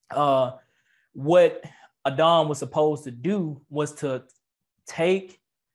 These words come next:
he-, heaven, um, or take earth, I'm sorry, 'cause he made him delegated king in the earth, take earth and make it just like heaven. That's what Adam was supposed to do. He gave him a, a, a vision to cultivate the earth.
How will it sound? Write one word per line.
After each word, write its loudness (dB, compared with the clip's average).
he-, -20
heaven, -2
um, -2
or 0
take -2
earth, 2
I'm -6
sorry, -6
'cause -12
he -4
made -2
him -10
delegated -2
king -12
in -8
the -4
earth, -8
take -4
earth 2
and -12
make -6
it -12
just -8
like -8
heaven. -8
That's 2
what 2
Adam -2
was -12
supposed -8
to -10
do. -8
He -8
gave 0
him -8
a, -8
a, -6
a -6
vision -2
to -18
cultivate 0
the -10
earth. -14